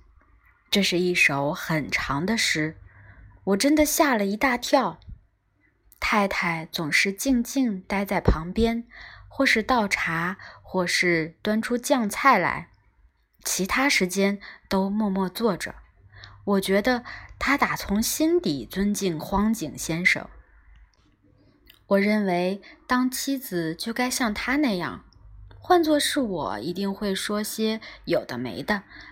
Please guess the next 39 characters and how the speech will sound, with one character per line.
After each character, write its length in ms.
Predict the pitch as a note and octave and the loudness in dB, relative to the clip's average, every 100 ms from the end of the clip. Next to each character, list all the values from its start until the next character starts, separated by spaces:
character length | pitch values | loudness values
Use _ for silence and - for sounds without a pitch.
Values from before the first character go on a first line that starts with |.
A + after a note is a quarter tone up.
| - | -8
例 160 | A3 A3+ | 0 2
如 480 | G3+ G3+ A3 A#3 - _ - - _ - - - _ _ _ _ _ _ | 2 2 2 -2 -8 _ -20 -20 _ -20 -20 -20 _ _ _ _ _ _
，“当 280 | - A3+ A#3 | 2 4 4
局 300 | A3+ G#3 A3 | 0 -2 -2
为 180 | B3 E4+ | 2 2
什 140 | C#4+ A3+ | 2 0
么 120 | A3+ | 0
没 120 | A3+ | 0
有 120 | B3 | 0
把 180 | C4+ - | -2 -4
京 280 | - C4 C4+ | -2 4 4
子 140 | A#3+ | 4
抓 260 | G3+ C#4 C#4 | -2 -2 -2
去 300 | - A#3+ G#3 | -4 -4 -2
关 300 | G3+ D#4+ F#4+ | 2 4 4
起 160 | F#4+ | 0
来？” 340 | F#3 C#3 E3+ - _ _ _ _ _ _ | -2 -2 -4 -10 _ _ _ _ _ _
或 240 | - - G3+ | -12 -4 -4
是 320 | - F#3+ F3 - - _ - | -2 -2 -4 -8 -20 _ 0
“明 280 | F#3 A3 | 2 4
智 160 | C4+ G4+ | 4 4
的 100 | C4+ | 2
女 180 | G3+ F3+ | 0 -2
人 440 | E3 D#3+ E3+ G3+ - _ - | -4 -6 -6 -8 -12 _ -4
比 160 | F3 | -4
现 340 | F3 - D#4 B3 | -2 0 4 4
在 220 | B3+ A#3+ | 2 0
的 120 | G#3 | 0
女 220 | F#3 E3 | -2 -4
性 300 | - D4 C#4 | -2 4 4
主 160 | A#3 F3 | 2 -4
义 120 | G3+ | -8
者 320 | F#3+ D3+ A#2 - - - _ - | -6 -8 -8 -14 -20 -20 _ 2
更 340 | - F4 A3 | 4 6 2
拼、 460 | F#3+ - G#3 G3+ - _ _ | -2 -4 -2 -4 -10 _ _
更 260 | - A4 C#4+ | 2 4 6
大 220 | A#3 F#3+ | 4 4
胆 200 | F#3 - | 2 2
哦。” 320 | D#3 E3 F#3+ | -4 -8 -10